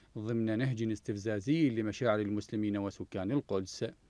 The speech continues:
اقتحام الأقصى استنفر عددا من الدول والمنظمات والهيئات الإسلامية التي حذرت من المساس بحرمة المسجد الأقصى،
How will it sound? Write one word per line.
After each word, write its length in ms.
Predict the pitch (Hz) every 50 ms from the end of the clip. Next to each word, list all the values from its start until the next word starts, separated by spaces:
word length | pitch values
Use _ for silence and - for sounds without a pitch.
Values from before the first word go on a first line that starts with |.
| _ - - - - - - - - -
اقتحام 440 | - - 113 - 107 104 101 98
الأقصى 320 | 98 98 107 104 - - 113
استنفر 420 | 110 - - 104 98 - 104 98
عددا 420 | 101 95 98 110 113 123 110 113 107
من 160 | 104 101 101
الدول 380 | 98 95 98 117 117 117 110
والمنظمات 720 | 107 104 104 101 104 104 98 92 104 101 107 120 117 - 117
والهيئات 500 | 107 101 98 107 107 - 131 127 - -
الإسلامية 800 | 107 - 113 - - 104 101 117 151 165 160 156 151 156 165 160 - - - - - - - -
التي 340 | 104 107 104 - 113 110 95
حذرت 520 | - - 156 156 143 139 117 113 - -
من 80 | 110 113
المساس 540 | 104 104 104 101 - - 135 139 - -
بحرمة 420 | 107 107 101 - 123 110 113 110 104 120
المسجد 480 | 101 98 104 104 98 - - 107 107
الأقصى، 500 | 104 - - - - - - 104 95 90